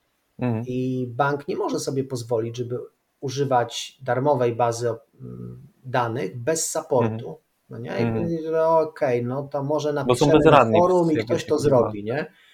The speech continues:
Speaker 2: A,
Speaker 1: Mhm.
Speaker 2: i znajdziemy jakieś obejście. No nie, no są procedury, nie możemy sobie pozwolić na obejście, tylko w
Speaker 1: Mhm.
Speaker 2: określonym czasie musimy załatać ten problem, nie? Albo przenieść
Speaker 1: Okej.
Speaker 2: odpowiedzialność na support.
Speaker 1: No tak.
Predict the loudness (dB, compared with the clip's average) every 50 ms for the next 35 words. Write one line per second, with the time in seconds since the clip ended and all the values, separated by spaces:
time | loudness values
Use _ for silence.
0 | _ _ _ _ _ -10 -6 -4 -2 0 0 0 -2 -2 -4 -6 -6 -6 -2 0
1 | 0 2 4 4 4 6 6 6 4 4 0 0 0 0 2 2 0 0 -2 -6
2 | -12 -14 -14 -12 -10 -8 -6 -6 -4 -4 -4 -6 -6 -8 -10 -10 -10 -12 -12 -10
3 | -6 -4 -2 -2 -2 -2 -2 -2 -4 -4 -4 -4 -4 -6 -6 -10 -12 -12 -6 -4
4 | -4 -4 -4 -8 -12 -12 -10 -10 -10 -4 -4 -2 -2 -2 -6 -10 -12 -10 -6 -6
5 | -6 -6 -8 -14 _ -2 -2 -2 0 0 -2 -2 -2 -2 -2 -2 -2 -2 0 0
6 | -2 0 -2 -4 -4 -4 -4 -6 -4 -4 -6 -8 -8 -8 -6 -6 -6 -4 -4 -2
7 | -2 -2 -4 -4 -8 -10 -10 -14 -18 -18 -10 -8 -8 -8 -8 -12 -16 -20 -20 -20
8 | _ _ _ _ _ _ _ 2 4 4 6 6 4 2 2 2 0 0 2 2
9 | 2 2 2 2 2 0 -4 -4 -4 -2 0 0 0 0 0 -2 -4 -6 -8 -8
10 | -4 -4 -6 -4 -4 -8 -8 -8 -12 _ _ _ _ _ -18 -18 -18 _ _ _
11 | _ _ _ _ _ _ _ _ _ -10 -6 -6 -4 -4 -4 -6 -6 -6 -8